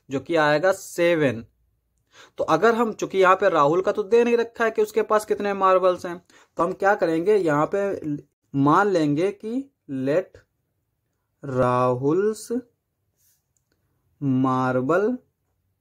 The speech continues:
बी एक्स। हम मान लेते हैं कि राहुल के पास एक्स मार्बल हैं, तो हमारे पास कितने होंगे? I have, इससे चार ज्यादा होंगे तो इसका मतलब हम इसमें फ़ोर ऐड कर देंगे, बस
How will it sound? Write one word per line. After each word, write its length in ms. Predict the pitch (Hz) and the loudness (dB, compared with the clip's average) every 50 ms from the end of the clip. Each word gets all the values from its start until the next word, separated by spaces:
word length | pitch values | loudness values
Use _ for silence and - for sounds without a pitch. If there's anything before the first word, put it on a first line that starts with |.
| _ _ _ _ _ _ _ _ _ _ _ _ _ 160 | _ _ _ _ _ _ _ _ _ _ _ _ _ -12
बी 640 | 139 123 123 135 143 165 185 202 220 247 269 269 - _ _ _ _ _ _ - | -10 -6 -2 -2 -2 -2 -2 -4 -4 -4 -4 -6 -8 _ _ _ _ _ _ -2
एक्स। 440 | 160 - - - - - - - _ _ _ _ _ _ _ - | -2 -2 -2 -2 -8 -20 -20 -20 _ _ _ _ _ _ _ -4
हम 140 | 175 196 | -4 -2
मान 140 | 208 208 185 | 0 0 2
लेते 240 | 165 151 143 135 170 | 2 0 0 -2 -2
हैं 100 | 202 208 | -2 0
कि 80 | 233 214 | 0 2
राहुल 320 | 190 170 156 156 165 175 | 2 2 2 2 0 -2
के 120 | 170 190 | 0 -2
पास 440 | 185 185 - 160 175 208 226 - - _ - 180 | -2 0 0 0 2 0 0 -2 -6 _ -4 -2
एक्स 240 | 196 196 - - | -2 -2 -4 -6
मार्बल 460 | 170 151 139 131 120 120 120 117 113 113 | -6 -4 -2 -2 -2 -2 -4 -4 -4 -6
हैं, 180 | 113 110 104 - - - - _ _ - | -8 -10 -12 -16 -20 -20 -20 _ _ -2
तो 60 | 160 | 0
हमारे 320 | 143 147 143 151 165 190 | 2 2 4 4 2 2
पास 200 | 196 - 202 196 | 2 0 -2 -2
कितने 280 | - 185 - - 190 196 | -2 -4 -6 -4 -4 -4
होंगे? 380 | 202 208 208 208 214 247 269 320 - _ _ _ _ _ _ - | -2 -2 -2 0 2 2 0 0 -2 _ _ _ _ _ _ -8
I 540 | - 131 127 123 127 131 151 175 185 175 147 | -6 -4 -2 -2 -2 -2 -2 -2 -2 -2 -2
have, 480 | 131 127 123 131 139 156 190 208 220 233 - _ _ _ _ _ _ _ _ _ _ _ _ _ _ _ _ _ _ _ _ _ - - - | -2 -2 0 2 2 2 2 0 -2 -4 -10 _ _ _ _ _ _ _ _ _ _ _ _ _ _ _ _ _ _ _ _ _ -20 -10 -6
इससे 320 | 160 156 - - - 208 196 | -4 -4 -2 0 0 0 0
चार 420 | 202 - - 175 147 156 180 196 | 0 -2 2 4 4 4 4 2
ज्यादा 280 | 202 220 220 220 220 233 | 2 0 0 0 0 0
होंगे 340 | 226 220 226 226 220 220 | -2 -2 -2 -2 -2 -2
तो 100 | 190 170 | -2 -4
इसका 240 | 156 151 - - 165 | -6 -8 -6 -8 -8
मतलब 200 | 160 165 175 175 | -6 -4 -4 -4
हम 140 | 180 180 175 | -2 -4 -6
इसमें 440 | 160 - - 170 190 226 247 277 269 - _ | -8 -10 -10 -8 -6 -4 -4 -4 -4 -6 _
फ़ोर 480 | _ - 160 151 165 196 214 - - _ _ - | _ -8 -2 0 2 2 0 0 -4 _ _ -4
ऐड 340 | - 185 190 190 180 - - | 0 4 4 4 4 2 0
कर 140 | - 131 127 | -2 -2 -2
देंगे, 300 | 123 127 123 120 123 120 | -2 -2 -4 -4 -4 -4
बस 380 | 123 147 185 196 196 - - | -2 0 -2 -2 -2 -6 -20